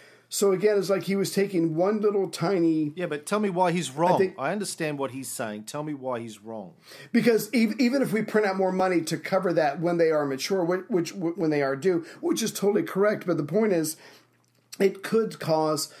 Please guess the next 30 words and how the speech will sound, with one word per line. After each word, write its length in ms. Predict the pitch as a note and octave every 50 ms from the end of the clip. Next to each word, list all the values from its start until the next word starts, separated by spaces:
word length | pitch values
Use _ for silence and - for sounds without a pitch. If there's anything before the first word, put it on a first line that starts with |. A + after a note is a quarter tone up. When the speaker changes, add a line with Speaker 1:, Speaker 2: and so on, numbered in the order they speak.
| - - _
Speaker 1:
a 120 | - E3 E3
landslide. 680 | E3 E3 E3 E3+ F3+ F#3 F3+ - - D#3 D3 D3 D3+
It 240 | D#3+ E3 F3 F3 -
could 240 | - - A3+ B3 A#3
make 220 | G#3+ G3+ F#3 -
it 100 | F#3+ D#3+
harder 360 | C#3+ C3+ D#3 D#3+ D#3 D#3 D#3+
for 200 | D3+ - - D#3+
us 180 | D3+ D3+ D3 C#3+
to 100 | - D#3
sell 420 | C3+ - E3 D3+ D3 D3 C#3+ D3 - - - - - _ _ _ _
T-bills 540 | - - F#3+ G3+ F#3+ D#3+ F3+ E3 D#3+ D3+ D3+
in 60 | D3+
the 100 | D3+ C#3+
future 320 | D3 - F#3+ G3 D#3+ F3 E3+
when 180 | D3+ D3+ D3 C#3+
people 300 | D3 D#3+ E3+ D#3+ F3+ E3
can 160 | - D#3+ D3+
get 200 | D3 D#3+ D3+ D3+ -
them 140 | C#3+ C#3
cheaper 380 | C3+ - - - F#3 F3+ F#3 D#3+
from 220 | - - C#3+ C#3
China. 340 | C#3 - F3+ F#3 F#3 D#3+ D#3
Why 220 | D3 D#3 D#3+ E3 E3+
would 180 | E3+ E3 D#3
you 60 | F3+
pay 180 | D3+ D3+ D#3+ E3
the 140 | D#3+ D3 D#3
normal 300 | D3+ D3+ D3 C#3+ C#3 C#3
price? 420 | - F3+ F3+ F3+ E3 D#3 - -